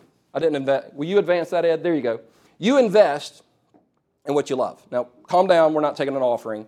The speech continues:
Just gonna kinda talk to you about my mom and the way she invested in me. Um,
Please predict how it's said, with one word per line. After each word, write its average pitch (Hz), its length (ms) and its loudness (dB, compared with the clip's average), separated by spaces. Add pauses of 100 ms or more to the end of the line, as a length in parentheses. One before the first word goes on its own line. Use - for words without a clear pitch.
(360)
Just 131 140 -14
gonna 147 140 2
kinda 147 200 2
talk 151 240 2
to 160 100 -4
you 147 60 0
about 131 220 0
my 131 80 0
mom 139 320 0
and 127 100 -6
the 120 40 -6
way 123 140 -2
she 123 380 -8 (180)
invested 117 460 -4
in 104 100 -8
me. 104 220 -12 (800)
Um, 165 440 2